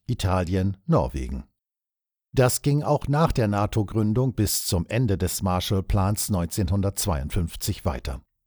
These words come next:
Zusätzlich beschloss der U-S-Kongress neunzehnhundertneunundvierzig eine Milliarde U-S-Dollar an Hilfen für die Aufrüstung der nato-Mitgründerstaaten.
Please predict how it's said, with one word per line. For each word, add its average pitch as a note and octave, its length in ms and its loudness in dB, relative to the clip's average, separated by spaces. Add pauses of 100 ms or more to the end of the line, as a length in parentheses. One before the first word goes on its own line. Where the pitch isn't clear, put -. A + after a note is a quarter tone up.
(300)
Zusätzlich D3 840 2
beschloss F#2+ 560 0
der F2+ 240 0
U-S-Kongress A2 880 0
neunzehnhundertneunundvierzig F2 1700 -2
eine E3 200 4
Milliarde G#2+ 540 2
U-S-Dollar F#2+ 880 0
an D2 140 -6
Hilfen A2+ 580 2 (240)
für - 140 -4
die E2 140 -4
Aufrüstung F#2+ 760 0
der A2+ 100 2
nato-Mitgründerstaaten. D#2+ 1700 -2